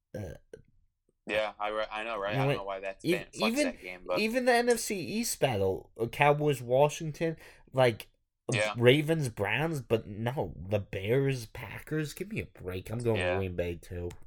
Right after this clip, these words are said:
Speaker 1: And then finally, Monday Night Football, Max, Rams at Cardinals.
Speaker 2: I'm going Cardinals. Rams have disappointed me.
Speaker 1: M-, Max, the Rams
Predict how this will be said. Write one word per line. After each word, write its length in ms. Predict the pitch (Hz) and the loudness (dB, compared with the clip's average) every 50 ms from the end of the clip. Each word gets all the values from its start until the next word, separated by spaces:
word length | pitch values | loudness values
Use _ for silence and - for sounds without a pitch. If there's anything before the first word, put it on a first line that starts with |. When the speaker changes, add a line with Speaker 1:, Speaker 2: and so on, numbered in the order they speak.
| - - - _ _ _ _ - - - - - - - - | -20 -20 -20 _ _ _ _ -20 -20 -20 -20 -20 -18 -6 0
Speaker 1:
And 140 | - 135 143 | 4 8 8
then 140 | 143 139 131 | 8 6 6
finally, 440 | - - 160 165 160 151 139 120 | 8 10 10 10 10 10 6 4
Monday 320 | 107 110 120 143 147 160 160 | 2 2 4 4 4 2 2
Night 200 | 156 151 147 - - | 2 2 2 4 6
Football, 420 | 165 147 - - 104 98 90 85 101 123 | 4 4 4 4 -4 -4 -4 -6 _ 6
Max, 480 | 147 156 135 110 95 - - - - - _ - | 12 12 12 12 10 6 -2 -10 -10 -10 _ -16
Rams 600 | - 139 127 123 135 139 139 131 120 107 - - - - | -6 4 8 10 10 10 10 6 4 0 -4 -6 -4 0
at 300 | 117 131 131 131 - - | 4 6 6 4 4 0
Cardinals. 840 | - - - 127 127 120 110 90 78 80 - - - - - - - _ _ _ _ _ _ _ _ _ _ _ _ _ _ _ _ _ _ _ _ _ _ _ _ _ _ _ _ _ _ _ - - _ _ _ _ - - - - - - _ - | -6 2 6 6 6 6 4 0 -8 -12 -12 -12 -12 -12 -12 -14 -16 _ _ _ _ _ _ _ _ _ _ _ _ _ _ _ _ _ _ _ _ _ _ _ _ _ _ _ _ _ _ _ -20 -20 _ _ _ _ -20 -20 -20 -20 -20 -16 _ -6
Speaker 2:
I'm 120 | 139 135 | -4 0
going 180 | 131 120 110 107 | 0 0 -2 -2
Cardinals. 480 | - 107 104 104 101 101 98 98 - - | 0 0 0 0 0 -4 -10 -12 -10 -8
Rams 300 | - 127 135 135 127 113 | -6 -4 -4 -4 -6 -10
have 100 | 113 98 | -12 -10
disappointed 580 | - 107 101 - - - 104 101 101 98 95 95 | -8 -8 -8 -8 -8 -6 -4 -4 -4 -4 -6 -10
me. 160 | 98 101 101 _ _ _ _ - - _ _ - | -14 -14 -14 _ _ _ _ -20 -20 _ _ -12
Speaker 1:
M-, 100 | 110 - _ _ | -12 -12 _ _
Max, 400 | - 127 147 160 - - - - - _ _ - | -2 0 0 0 0 -2 -8 -10 -12 _ _ -10
the 160 | 101 104 107 | -4 0 0
Rams 840 | 107 104 107 101 107 113 123 147 175 208 226 269 - - - - - | 0 2 2 2 2 2 -2 -4 -4 -4 -8 -10 -12 -14 -18 -20 -20